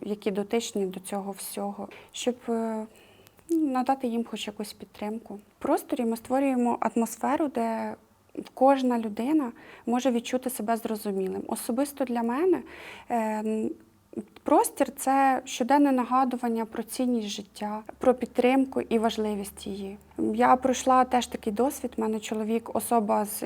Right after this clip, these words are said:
інвалідністю внаслідок війни. Е, то я знаю, що це, як це, ці всі шляхи. Все проходили разом, і для кожного з нашої родини це було якось по-різному, кожен по-різному відчував, і я, і чоловік, і,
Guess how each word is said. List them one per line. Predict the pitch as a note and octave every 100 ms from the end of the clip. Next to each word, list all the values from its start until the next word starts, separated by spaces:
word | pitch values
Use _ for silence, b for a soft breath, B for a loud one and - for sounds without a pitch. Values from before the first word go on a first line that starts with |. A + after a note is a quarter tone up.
| -
інвалідністю | A3 G#3 A3 G#3+ G3+ G#3 -
внаслідок | G3+ G#3+ G3+ G#3 G3 -
війни. | G3+ G3 A#3 D#4 B B B B B -
Е, | A3 G#3+ G#3+ G#3 G#3 G3+
то | B3+
я | B3
знаю, | B3+ C4 B3 A#3
що | - C4+
це, | C4+ B3+
як | A3+ A#3+ C4 -
це, | -
ці | A#3 -
всі | A#3 - A#3
шляхи. | - A3+ G#3+ - C4+ C4+ B B -
Все | - A#3+
проходили | A#3 - A#3 A3+ A3
разом, | A3+ C#4+ C4+ A3+
і | - G#3+
для | G#3+ A3 G#3+
кожного | G#3+ B3 A3+ A3 G#3+ G#3+
з | G#3+
нашої | A3 - G#3+ G#3+
родини | G#3+ G#3 D4+ C#4+ A#3
це | A3+
було | A3 G#3 G#3+ G#3 B B B B
якось | A3 A3 -
по-різному, | - A3+ A#3+ B3 A3+ G#3+
кожен | G#3 A3+ A3 G#3
по-різному | A3 A3+ A3 G#3+ G3+
відчував, | G3 - A3 A3 B3 A3+ G#3+
і |
я, | G3 A#3
і | B3+
чоловік, | A#3+ A3+ G#3 G#3 C4 C4+ A3
і, | G3+ G3